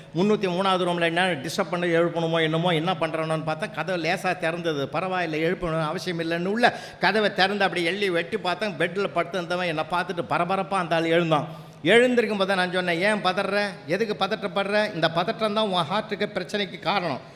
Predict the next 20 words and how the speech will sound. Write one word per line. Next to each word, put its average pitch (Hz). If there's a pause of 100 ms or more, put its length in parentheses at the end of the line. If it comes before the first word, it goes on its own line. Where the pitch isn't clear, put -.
(180)
பதற்றப்படாத 202
படு." 180 (160)
"சார், 190
இல்ல, 185 (360)
எதையும் 214
சொல்ல 196
வேண்டாம், 170 (140)
உன் 160
முன்ன 180
டீட்டெயில் 214
பூரா 226 (240)
நண்பர் 196
சொல்லிவிட்டார், 170
அப்படியே 208
படுன்ட்டேன்." 180 (380)
கொண்டு 214
போன 196
ஆப்பிளை 196
கழுவி 190
தோலை 190